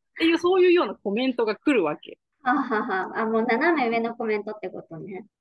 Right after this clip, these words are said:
Speaker 1: そう、だから、「痛いの？そうか。じゃあ、はい、ちょんちょんしたら、はい、治ったよ」って、「よかった、治った、痛くない」とか、ちょっと可愛らしいエピソードね。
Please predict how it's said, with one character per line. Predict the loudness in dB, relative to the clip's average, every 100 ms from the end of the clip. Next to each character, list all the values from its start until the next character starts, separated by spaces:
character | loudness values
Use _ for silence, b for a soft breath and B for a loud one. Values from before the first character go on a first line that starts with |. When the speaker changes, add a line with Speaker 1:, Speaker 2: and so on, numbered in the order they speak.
| -4
Speaker 1:
そ | -2
う、 | -2
だ |
か | -4
ら、 | -4 -8
「痛 | -8 -4 -2 -2
い | -4
の？ | -4
そ | -2 -4
う |
か。 | -4 -2 0 -2
じ | -4
ゃ | -6
あ、 |
は | -6
い、 | -6 -8
ち |
ょ | -8
ん | -4
ち | -2
ょ | -2
ん |
し |
た | -2
ら、 | -8 -10 _ -10
は |
い、 | -4
治 | -4
っ | -4
た | -2
よ」 | 0 -2
っ | -4
て、 | -2
「よ | -2
か | -2
っ | -6 -6
た、 |
治 | -4 -2 -4
っ | -4
た、 | -8
痛 | -6 -8
く | -4
な | -4
い」 | -4
と | -4
か、 | -10
ち |
ょ | _ _ -12
っ |
と | -4
可 | 0 2
愛 | 0 -2
ら |
し | -4 0
い | 0 0 -2 -6 -12 -12
エ |
ピ | -10
ソ | -8 -8
ー |
ド | -8
ね。 | -10